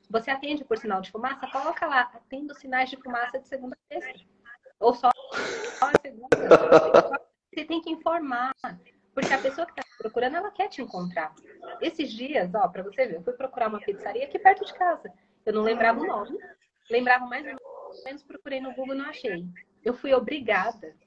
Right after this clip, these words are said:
a pegar o, como é o nome? Street View, né? Fui andando, caçando a pizza. Eu falei, meu, o que, que você tá fazendo que você não tá no Google? Eu vou aí pra gente conversar. Ele até riu na hora.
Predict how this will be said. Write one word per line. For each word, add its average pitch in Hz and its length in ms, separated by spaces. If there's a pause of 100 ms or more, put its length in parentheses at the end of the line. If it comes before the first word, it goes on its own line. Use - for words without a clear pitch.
(600)
a 196 140
pegar 202 440
o, 190 560 (380)
como 269 180
é 233 40
o - 20
nome? 240 220
Street 233 340
View, 240 300
né? 262 180 (160)
Fui 240 120
andando, 233 460 (420)
caçando 277 460
a 269 40
pizza. - 420 (300)
Eu 240 100
falei, 285 220
meu, 339 220
o - 720
que, - 100
que - 100
você 523 80
tá 554 140
fazendo 349 380
que - 80
você 262 80
não 247 100
tá 240 120
no 233 200
Google? 208 260
Eu 220 60
vou 262 140
aí 330 180
pra 359 120
gente 349 240
conversar. 359 580 (1080)
Ele 247 120
até 277 260
riu 269 220
na 208 220
hora. 175 220